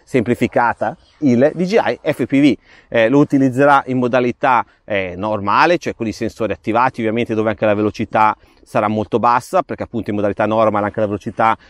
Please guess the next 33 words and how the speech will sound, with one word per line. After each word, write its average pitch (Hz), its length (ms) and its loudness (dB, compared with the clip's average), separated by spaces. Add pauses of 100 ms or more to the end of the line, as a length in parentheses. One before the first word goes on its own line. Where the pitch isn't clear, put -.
(100)
viene 117 200 0
molto 117 320 0
limitata, 160 680 2 (380)
però 226 220 2
è 226 120 0
proprio 220 300 -2
il - 60 -6
suo 240 160 0
primo 151 240 2
utilizzo, 151 340 0
cioè 147 160 -2
lei 156 140 4
questo 127 220 -4
dispositivo 131 600 0
non 139 160 2
l'ha 113 100 4
mai 110 340 0
utilizzato, 139 600 -2
quindi 135 240 2
sarà 113 300 0
proprio 185 520 -2
il 143 140 -4
suo 190 140 0
primo 120 260 0
utilizzo. 123 380 0
Vero 175 180 4
che 156 100 -2
non 135 120 2
hai 131 80 0
mai 135 140 0
utilizzato 123 520 -2
questo - 240 -4
dispositivo? 131 800 0